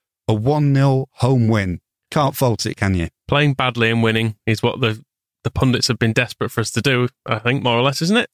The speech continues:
Speaker 2: That, that was the criticism. We need to just win some ugly games, and we've won an ugly game.
Speaker 1: Sean Dyche was saying it's all a results business, and we got the result. What did Burnley get? Beaten.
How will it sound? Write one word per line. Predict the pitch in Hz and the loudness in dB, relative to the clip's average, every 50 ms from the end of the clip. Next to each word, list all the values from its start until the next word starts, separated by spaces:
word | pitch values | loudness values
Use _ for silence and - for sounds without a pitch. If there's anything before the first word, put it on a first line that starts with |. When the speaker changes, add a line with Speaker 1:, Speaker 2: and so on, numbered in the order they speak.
| - - | -12 -8
Speaker 2:
That, | - 139 151 - | -4 -4 -4 -2
that | - 175 - | -2 -2 0
was | 160 131 | 0 0
the | - 127 | 0 -2
criticism. | - - 143 - - - 156 170 - 208 180 - | -2 -2 -2 0 0 0 0 0 0 0 0 0
We | - 156 | 2 2
need | 151 143 | 2 0
to | - 139 | 0 0
just | 135 139 123 135 | -2 -2 -2 0
win | 135 151 147 143 | 0 0 2 2
some | - 151 147 | 2 2 2
ugly | 139 131 127 127 123 | 2 2 2 0 2
games, | 117 120 117 113 113 110 107 - | 2 0 0 0 0 -2 -4 -4
and | - 117 110 110 | -4 -2 0 0
we've | 107 107 - | -2 0 0
won | 123 120 117 | 0 2 2
an | 117 113 | 2 2
ugly | 110 104 - 113 110 | 0 0 0 -2 -2
game. | 101 113 104 104 104 104 - _ _ _ _ | 0 0 0 0 -2 -2 -6 _ _ _ _
Speaker 1:
Sean | - - 147 160 156 | -2 0 2 2 2
Dyche | 143 135 131 135 127 - | 2 2 0 0 -2 -2
was | 120 - | 0 0
saying | - - 127 120 117 113 | 0 2 2 2 2 2
it's | 113 - - | 0 0 0
all | 131 135 135 | 2 2 2
a | 120 | 2
results | 120 113 110 131 127 123 - - | 2 2 2 2 0 0 -2 -4
business, | - - 104 - - 101 92 - - - - - - _ _ - | -4 -4 -4 -4 -4 -4 -4 -4 -2 -4 -4 -6 -8 _ _ -2
and | 107 107 101 101 95 95 92 - - - - _ _ _ _ _ _ _ | 0 0 2 2 0 0 -2 -4 -6 -8 -10 _ _ _ _ _ _ _
we | - 104 110 | -2 -2 0
got | 101 104 107 | 0 0 0
the | - 104 | 0 0
result. | 104 104 95 104 107 123 120 | 0 0 0 0 -2 -2 -2
What | 113 117 - | -4 -4 -4
did | - 107 - | -6 -6 -4
Burnley | - 113 107 101 95 92 90 | -2 0 0 0 0 -2 -4
get? | - 95 90 90 - _ _ _ _ _ _ _ | -4 -6 -6 -6 -8 _ _ _ _ _ _ _
Beaten. | - 120 117 - - 101 95 92 | -2 -2 -2 -2 -4 -6 -8 -8